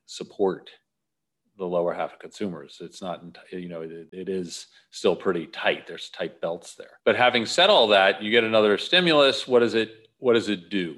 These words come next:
Does it change anything radically in the way that we think about cycles? And the short answer is no. We, this is an interesting thing to, to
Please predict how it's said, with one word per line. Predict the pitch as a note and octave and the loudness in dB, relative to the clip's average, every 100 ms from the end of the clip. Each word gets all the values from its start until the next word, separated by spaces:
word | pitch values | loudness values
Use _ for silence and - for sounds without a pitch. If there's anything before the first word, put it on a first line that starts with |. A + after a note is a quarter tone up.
| E2 | -16
Does | F2+ F2 | -18 -16
it | E2+ | -18
change | - - - G2+ G2 G2 G#2+ A#2+ A#2+ - E3+ | -10 -10 -10 -12 -14 -12 -12 -10 -10 -10 -12
anything | C3 C3 A#2+ B2+ B2 B2+ B2 | -14 -14 -12 -10 -10 -12 -16
radically | A#2+ A#2 G#2+ A2 - A#2+ A2+ A2 | -8 -2 0 0 -4 -8 -8 -8
in | G2 G2+ | -12 -12
the | F#2 | -10
way | F#2+ F#2 G2+ | -8 -8 -8
that | G#2+ A2+ | -10 -12
we | G2 G#2 | -14 -18
think | A2 A2 | -18 -16
about | G#2+ A2+ A2 | -10 -10 -10
cycles? | - G#2+ G#2+ A2+ A2+ A2 | -8 -8 -6 -8 -8 -12
And | G2+ | -18
the | G2+ | -16
short | - G2 | -12 -10
answer | F#2 F2+ - F2+ | -10 -14 -14 -14
is | E2 E2 | -14 -14
no. | F2+ F#2 E2+ - _ _ | -12 -10 -12 -14 _ _
We, | G#2+ A2 A#2 A#2 A2+ A2 _ _ _ _ _ _ _ _ _ _ _ _ | -14 -6 -4 -4 -6 -10 _ _ _ _ _ _ _ _ _ _ _ _
this | - G3 | 2 2
is | G3 | 4
an | D#3+ | 4
interesting | D3 C3 A#2+ A#2 | 2 -2 -4 -4
thing | - G#2 F#2+ | -2 -2 0
to, | F#2 F2+ - _ - | -4 -4 -14 _ -12
to | G2 | -12